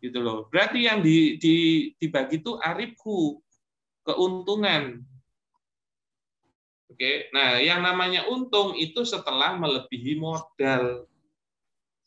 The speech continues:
Begitu. Dan yang dimaksud adalah net profit, bukan laba kotor.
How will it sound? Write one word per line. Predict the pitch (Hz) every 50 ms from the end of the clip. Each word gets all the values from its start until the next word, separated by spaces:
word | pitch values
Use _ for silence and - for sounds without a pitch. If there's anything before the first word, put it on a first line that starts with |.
| _ _ _ 807 807 _ _ _ _ _ _ _ _ _ _ _ _ _ _ _
Begitu. | _ 127 117 127 123 127 127 117 113 110 110 110 -
Dan | - 151 147 143 147
yang | 151 151 151
dimaksud | 151 147 139 139 143 135 147 170 240 - - 202 190 -
adalah | - - - - 117 143 170 180 165 156
net | 156 151 151 147 -
profit, | - 165 180 196 214 - - - 196 185 190 - - _ _ _ _
bukan | _ 185 170 147 131 - - - 165 180 190 254 262 - - _ _ _ _ _ _ _ -
laba | 156 165 160 - - 175 - -
kotor. | 208 214 214 - - _ 175 170 165 156 147 - 151 151 151